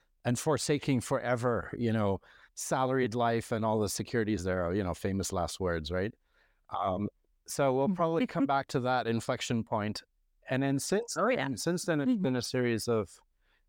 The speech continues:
Speaker 1: there's, there've been other transitions. You know, we moved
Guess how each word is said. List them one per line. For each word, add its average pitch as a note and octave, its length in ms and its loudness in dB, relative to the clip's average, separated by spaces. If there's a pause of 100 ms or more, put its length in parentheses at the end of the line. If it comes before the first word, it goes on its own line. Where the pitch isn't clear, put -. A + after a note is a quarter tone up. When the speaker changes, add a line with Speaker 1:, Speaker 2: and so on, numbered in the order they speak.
Speaker 1:
there's, D#3+ 160 2
there've D3+ 220 2
been C#3 160 2
other C3 260 2
transitions. A2+ 800 0
You A#2 80 0
know, F2+ 100 0
we F2 140 0
moved A2 300 0